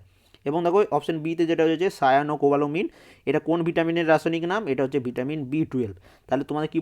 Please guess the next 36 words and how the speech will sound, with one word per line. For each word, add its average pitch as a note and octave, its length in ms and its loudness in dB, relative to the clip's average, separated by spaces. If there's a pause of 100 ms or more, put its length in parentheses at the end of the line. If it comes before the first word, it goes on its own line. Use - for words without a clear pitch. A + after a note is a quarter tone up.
বলেছিলাম, E3 340 -2 (480)
প্রত্যেকটা C#3+ 420 -2 (100)
ভিটামিন, C#3+ 380 0
ভিটামিন C#3+ 400 -2 (220)
এ, C#3 40 0 (140)
বি, C3+ 120 -4 (140)
সি, C3+ 140 -4 (140)
ডি, C3+ 80 -2 (120)
যতগুলো E3 420 2
ভিটামিন B2 360 -6
আছে F#3 120 0 (360)
তাদের B2+ 220 -2 (120)
রাসায়নিক D3+ 380 -4 (100)
নাম C3 120 -2 (100)
কি G#3+ 80 -2 (400)
সেগুলো C3+ 300 0
অবশ্যই F3 300 0 (340)
মনে C#3+ 280 0
রাখবে, A2 280 0
ঠিক G3 160 0
আছে? A3 100 2 (600)
পরবর্তী F3 400 2
প্রশ্ন, F3+ 220 0 (180)
কোষের F3 380 2
শক্তিগড় E3 500 4
বলা D3+ 220 4
হয় E3+ 180 8 (140)
কাকে? C3 260 4 (440)
কোষের D#3 420 -2
শক্তিগড়, A#2+ 400 -4
এটা D3 200 0
প্রিভিয়াস D#3 400 2
ইয়ার F3 220 2
ক্লার্কশিপের C#3+ 500 2
পরীক্ষায় C3+ 320 -2
এসেছিল C3 240 -8